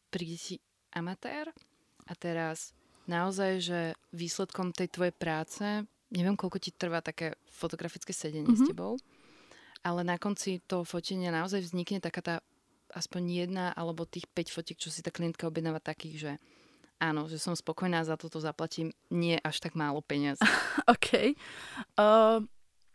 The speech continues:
Speaker 2: ja dúfam, že áno, akože
Speaker 1: Mhm.
Speaker 2: skôr by to vedeli povedať tí klienti, ale, uh, myslím si, že to tak je.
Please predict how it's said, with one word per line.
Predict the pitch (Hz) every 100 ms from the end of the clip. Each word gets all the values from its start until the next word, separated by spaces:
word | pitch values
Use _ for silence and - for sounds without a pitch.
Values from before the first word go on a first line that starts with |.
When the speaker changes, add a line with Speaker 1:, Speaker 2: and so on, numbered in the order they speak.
| -
Speaker 2:
ja | 247 277
dúfam, | 233 262 330
že | 240
áno, | 226 190 233 262 185 254 359
akože | 208 - 220
Speaker 1:
Mhm. | 214
Speaker 2:
skôr | 240
by | 254
to | 240
vedeli | 226 240
povedať | - 226 240
tí | 202
klienti, | - 226 233 - -
ale, | 196 190 208 - - - - _ -
uh, | 208 202 202 202 - _ _ _ _
myslím | 254 - 392
si, | -
že | 202
to | 214 233
tak | 185 175
je. | 190 175